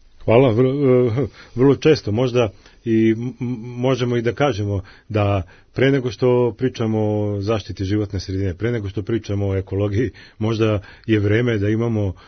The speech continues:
dva ili tri elimine-, eliminaciona pitanja i da se svi o tome izjasnimo. Vi u kampanji imate, e, ćuti se o Kosovu i Metohiji,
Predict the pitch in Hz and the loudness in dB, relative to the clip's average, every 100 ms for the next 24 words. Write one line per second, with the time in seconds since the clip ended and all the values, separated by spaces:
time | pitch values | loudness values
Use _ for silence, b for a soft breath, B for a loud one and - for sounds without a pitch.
0 | b - 101 120 110 101 113 117 113 123 | b -6 0 2 2 0 2 2 4 2
1 | 110 104 120 113 113 123 123 110 95 - | 2 -2 -4 -4 0 0 0 0 -2 -2
2 | 98 90 101 123 117 104 95 95 - 135 | -2 -2 -2 0 0 -2 -4 -6 -2 0
3 | 123 B B 117 131 123 117 113 120 98 | 0 B B -2 0 2 2 2 0 -2
4 | 87 82 92 113 110 104 98 98 95 135 | -8 -6 -2 0 0 -2 -6 -6 -4 -4
5 | 120 127 139 131 104 - - _ 107 104 | -2 -4 -2 -4 -4 -8 -20 _ -2 0
6 | 107 107 95 123 151 - 120 113 101 127 | 0 0 -2 -2 0 0 2 2 2 -2
7 | - 117 113 107 101 120 104 135 123 | -2 -2 0 0 -2 -4 -2 -2 -2